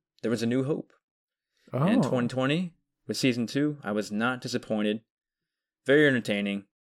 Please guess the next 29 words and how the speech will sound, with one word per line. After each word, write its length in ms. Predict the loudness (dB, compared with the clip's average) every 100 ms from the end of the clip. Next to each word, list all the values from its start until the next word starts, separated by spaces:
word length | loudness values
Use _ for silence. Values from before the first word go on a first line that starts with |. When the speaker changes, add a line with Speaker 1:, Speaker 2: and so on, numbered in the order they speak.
| _ _
Speaker 1:
This 260 | -2 0 2
series 360 | 4 6 6 2
this 160 | 2
year, 280 | 4 6 6
you 180 | 4 0
know, 160 | -4
has 140 | -6 -2
been 520 | 0 2 2 -2 -6
my 220 | 0 2
favorite 240 | 4 2 2
thing 160 | 0
to 80 | 0
watch 360 | 0 0 -2 -4
and 60 |
look 140 | -6 -4
forward 260 | -2 -2
to 100 | -2
every 140 | -2 0
week. 420 | -2 -2 -4 -14 _ _ -4
Sad 240 | 2 4
it's 160 | 4 2
over. 420 | 0 0 -2 -4 -6
I'm 160 | -2
really 300 | -2 -2 -4 _ _ -6
looking 240 | -4 -4
forward 160 | -4 -4
to 40 |
Season 280 | -4 -6 -6
three. 420 | -6 -4 -4 -6